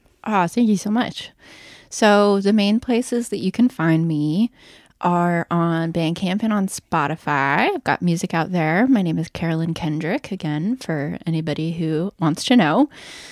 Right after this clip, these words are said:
And I have a website that has tour dates and information, et cetera. I've got a YouTube page. Um, and I also work for two wonderful podcasts, one being,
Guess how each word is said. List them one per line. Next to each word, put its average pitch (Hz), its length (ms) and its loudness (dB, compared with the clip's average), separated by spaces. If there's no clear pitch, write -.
And 226 380 6
I 208 100 4
have 208 160 4
a 180 100 2
website 190 540 -2
that 170 140 -6
has 165 420 -2
tour 277 240 0
dates 254 680 -2
and 160 480 -4
information, 240 1000 0
et - 120 -6
cetera. 247 540 -2
I've 220 100 -8
got 156 140 -2
a 165 80 -4
YouTube 220 480 0
page. 202 800 -2
Um, 165 520 -4
and 175 200 -4
I 175 180 -4
also 185 920 0
work 190 280 0
for 175 720 0
two 196 220 0
wonderful 175 380 -2
podcasts, 185 720 -4
one 170 340 -4
being, 165 460 -4